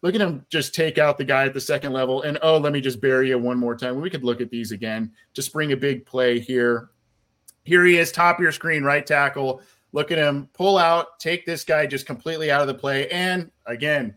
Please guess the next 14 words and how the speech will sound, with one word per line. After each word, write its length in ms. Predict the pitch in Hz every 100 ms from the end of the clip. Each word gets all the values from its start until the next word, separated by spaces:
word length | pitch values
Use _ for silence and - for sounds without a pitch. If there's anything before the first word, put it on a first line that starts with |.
| _
just 300 | 135 131 135
on 240 | 131 135
him. 240 | 113 95 - -
Uh, 320 | 120 120 117 - _ _
and 100 | 147
then 120 | 151
here 200 | 160 190
he 120 | 190
is, 160 | 185 180
courtesy 420 | - 170 170 170
of 60 | 147
the 60 |
Senior 360 | 131 175 175 170
Bowl. 460 | 160 165 165 165